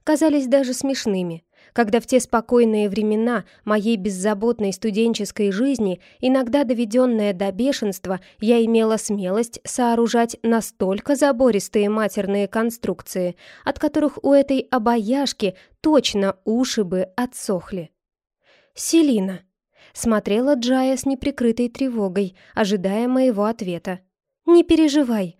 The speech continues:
обратно меняться я точно не буду». Поражая ее своей искренней уверенностью, грустно призналась: «Просто сегодня Гарс придет».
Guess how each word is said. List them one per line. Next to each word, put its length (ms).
обратно 540
меняться 500
я 180
точно 420
не 140
буду». 400
Поражая 480
ее 320
своей 480
искренней 800
уверенностью, 920
грустно 420
призналась: 720
«Просто 360
сегодня 480
Гарс 440
придет». 600